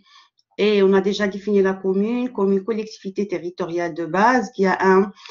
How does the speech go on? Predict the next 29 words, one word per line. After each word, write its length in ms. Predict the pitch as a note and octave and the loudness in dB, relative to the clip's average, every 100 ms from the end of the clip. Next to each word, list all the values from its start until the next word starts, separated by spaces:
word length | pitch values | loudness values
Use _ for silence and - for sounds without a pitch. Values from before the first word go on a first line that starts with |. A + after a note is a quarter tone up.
| - - _ | -20 -20 _
un, 520 | F3 F3 F3 E3+ D#3+ | 0 2 2 -2 -2
un 100 | - | -2
statut 300 | G3 A3 A3 | -2 -4 -4
juridique 560 | G#3 G#3 G3+ F#3+ G3+ G3 | -2 0 2 0 0 0
bien 160 | G3 G3 | 2 4
déterminé 720 | G3+ G3+ G3+ G3 G3+ G#3 G3+ | 2 0 4 6 6 2 0
dans 160 | F#3 | 2
la 120 | F#3 F#3 | 2 0
Constitution 760 | G3 F#3+ - G3+ F#3+ G#3 G3 | 0 -2 -4 -10 -8 -4 -4
et 140 | F#3 F#3 | -2 0
dans 160 | G3 | 4
la 160 | F#3+ F3+ | 4 2
loi 240 | F3+ F3 | -2 -4
organique. 520 | E3+ D#3+ E3 F#3+ C#4+ - | -6 -6 -2 0 -2 -6
Donc, 360 | F3+ F3+ - | -6 -6 -8
inutile 360 | F#3+ F#3 G#3 F#3 | -6 -6 -4 -4
de 80 | F3+ | -4
revenir 360 | F3 F#3+ F#3+ | -2 0 0
sur 180 | F#3+ F3+ | -2 -10
ces 140 | - | -14
questions. 560 | F3 E3 - A#3 D#4+ E4+ - - - _ - | -14 -14 -8 -2 -2 -4 -12 -20 -20 _ -2
Aujourd'hui, 520 | A#3 B3+ G#3+ A3+ D4+ | 2 2 0 4 6
nous 200 | C#4+ A3+ | 6 4
allons, 360 | A3+ C4 D4+ - | 2 2 0 0
euh, 280 | F#3+ F#3 G3 | 2 2 2
continuer 640 | G3 C#4+ C4+ A3+ A3 B3 | 0 -2 0 -2 -2 -2
les 120 | A#3+ | -2
développements 500 | G3+ G#3+ G#3 G#3 A#3 | 0 0 -2 -4 -6
concernant 680 | B3+ A3 G#3 A3+ A3 A#3 - | -6 -8 -6 -4 0 0 -2